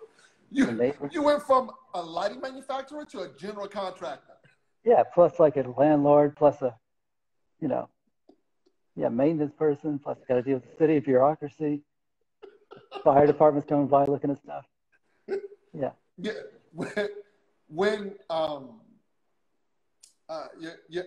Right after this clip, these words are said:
Speaker 1: absolutely right, because you, you start one thing and it turns completely into another with you trying to grow.
Speaker 2: Yeah.
Speaker 1: And
Speaker 2: Yeah,
Speaker 1: then it
Speaker 2: exactly.
Speaker 1: become-,
Speaker 2: That's
Speaker 1: I'm sorry,
Speaker 2: a,
Speaker 1: go
Speaker 2: that's
Speaker 1: ahead.
Speaker 2: a, that's a New York kind of capitalistic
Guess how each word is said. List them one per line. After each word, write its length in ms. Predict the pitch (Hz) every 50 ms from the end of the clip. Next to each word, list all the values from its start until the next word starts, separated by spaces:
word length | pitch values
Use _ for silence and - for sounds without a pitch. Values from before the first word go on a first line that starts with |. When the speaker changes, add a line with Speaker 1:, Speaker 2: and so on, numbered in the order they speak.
| -
Speaker 1:
absolutely 520 | 170 190 208 208 - 214 214 214 214 196 180
right, 340 | 175 180 185 185 180 165 147 -
because 520 | 139 160 - - 170 151 147 139 135 - -
you, 160 | 139 160 175 156 -
you 180 | 147 147 175 165
start 500 | - - - - 208 190 196 - 151 147
one 300 | 160 175 185 180 180 -
thing 320 | 147 135 123 120 117 - _ _ _ _ _ _ _ _ _ _ _ _ _ -
and 120 | 156 160
it 120 | 165 156 -
turns 400 | - 196 185 185 185 180 - -
completely 680 | - - 170 151 - _ 208 208 208 202 196 196 185
into 280 | 175 175 - - 180 147
another 640 | 135 147 160 180 190 170 143 131 117 113 110 110 - _ _ _ _ _ _ _ _ _ _ _ _ -
with 220 | 131 160 170 - 139
you 100 | 160 170
trying 320 | - - 190 190 180 170 151
to 60 | 127
grow. 440 | 127 131 151 175 165 139 - - - _ _ _ _ _ _ _ _ _ _ _ _ _ _ -
Speaker 2:
Yeah. 200 | 143 135 113 - - - _ _ _ _ _ _ _ _ _ _ _ _
Speaker 1:
And 160 | 160 165 165
Speaker 2:
Yeah, 40 | 156
Speaker 1:
then 100 | - 190
it 40 | 196
Speaker 2:
exactly. 360 | 202 208 208 214 214 - -
Speaker 1:
become-, 240 | 127 - - 196 - - - _ _ _ _ _ _ _ _ _ _ _ _ _ _ _ _ _ _ _ _
Speaker 2:
That's 120 | - - 160
Speaker 1:
I'm 40 | -
sorry, 140 | 190 170 160
Speaker 2:
a, 40 | 151
Speaker 1:
go 60 | 190
Speaker 2:
that's 200 | 196 196 - -
Speaker 1:
ahead. 120 | 185 147
Speaker 2:
a, 300 | - - _ _ _ _
that's 220 | 190 202 196 - 190
a 80 | 180
New 140 | 170 175 170
York 260 | 170 170 160 156 156
kind 140 | 156 151 143
of 160 | 131 117 120
capitalistic 600 | - 156 151 135 - 143 139 131 - - 139 127